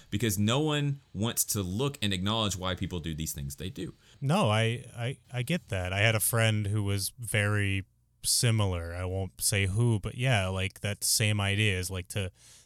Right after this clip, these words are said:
Speaker 2: to feel something that, like, a controlled pain. At least that's how he kinda put it to me.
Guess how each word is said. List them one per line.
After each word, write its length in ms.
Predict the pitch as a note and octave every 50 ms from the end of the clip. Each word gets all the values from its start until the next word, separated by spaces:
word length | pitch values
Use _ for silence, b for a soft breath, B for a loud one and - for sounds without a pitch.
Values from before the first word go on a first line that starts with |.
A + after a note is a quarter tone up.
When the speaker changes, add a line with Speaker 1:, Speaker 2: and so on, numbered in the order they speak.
| B B
Speaker 2:
to 160 | - C3+ A#2+
feel 340 | - - - B2+ A#2+ A#2+ A#2
something 720 | A2 - - G#2 G#2+ A2 - - A2+ G#2+ G#2+ G#2+ G#2+ G#2 G2
that, 160 | G2 G2 -
like, 300 | G#2 G2+ G2+ G2 - -
a 80 | - A2
controlled 720 | - - A2 - - - G#2 G2+ G#2+ A2 A#2 A2+ - -
pain. 380 | - - C3 C3 C3+ C#3 C#3+ C#3
At 100 | A#2 A2
least 220 | A#2 C3 B2+ -
that's 180 | C#3+ C3+ B2+ -
how 140 | C3+ B2+ G#2
he 180 | F#2+ A#2 A2+
kinda 240 | - A#2+ A2 G#2 G2+
put 220 | - - A#2 G2
it 80 | G2+ -
to 100 | - G#2+
me. 320 | F#2+ G2 F#2+ F2 F2 -